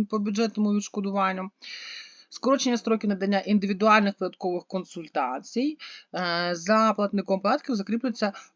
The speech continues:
комплаєнс-менеджер. <laughs> Ой, блядь.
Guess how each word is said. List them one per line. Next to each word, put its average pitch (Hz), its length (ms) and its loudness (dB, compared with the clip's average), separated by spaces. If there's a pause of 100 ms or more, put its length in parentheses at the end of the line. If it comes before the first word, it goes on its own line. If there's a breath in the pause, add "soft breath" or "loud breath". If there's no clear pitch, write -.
комплаєнс-менеджер. 208 1900 4 (340)
<laughs> - 240 -20
Ой, 392 340 4
блядь. 262 340 -2